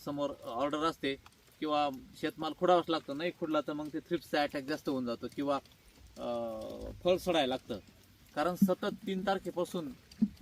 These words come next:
जो पश्चिम बाजूनं झड स्वरूप पाऊस चालू आहे, तर आज, अ, देखील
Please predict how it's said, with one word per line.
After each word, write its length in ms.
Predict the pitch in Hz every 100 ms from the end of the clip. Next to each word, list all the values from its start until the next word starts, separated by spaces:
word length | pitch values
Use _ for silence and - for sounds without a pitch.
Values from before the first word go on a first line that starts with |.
| 135
जो 100 | 139
पश्चिम 380 | 180 190 - 202
बाजूनं 280 | 185 180 180
झड 200 | 156 156
स्वरूप 400 | - 135 117 -
पाऊस 300 | 123 139 139
चालू 220 | - 139
आहे, 100 | 127 95 - - - -
तर 80 | -
आज, 340 | 127 320 147
अ, 240 | 170 170 170 143
देखील 340 | 143 - 170